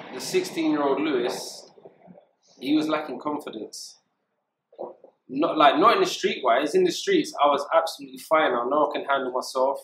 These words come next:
I used to sell drugs. I used to do very well with that. But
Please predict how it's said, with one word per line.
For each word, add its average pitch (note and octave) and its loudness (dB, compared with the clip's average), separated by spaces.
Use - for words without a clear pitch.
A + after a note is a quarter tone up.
I A#2 -4
used A2+ -10
to - -14
sell D3 0
drugs. C3+ 2
I A#2+ -4
used - -10
to A#2+ -10
do - 2
very D3+ 2
well C3+ 4
with B2 -2
that. - -2
But A2+ 0